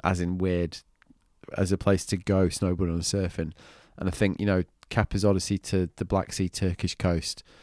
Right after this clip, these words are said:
is really interesting and beautifully made,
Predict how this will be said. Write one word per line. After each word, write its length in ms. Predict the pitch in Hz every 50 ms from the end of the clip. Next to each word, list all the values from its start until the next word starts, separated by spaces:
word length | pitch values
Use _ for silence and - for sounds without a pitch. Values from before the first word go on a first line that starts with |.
| - - - _ _
is 240 | - - 104 92 107
really 400 | 107 110 110 113 113 107 98 98
interesting 480 | 95 92 - - 90 - - - 95 92
and 240 | 92 90 80 - -
beautifully 400 | - 107 95 82 - - 98 92
made, 420 | 92 95 92 90 90 90 - -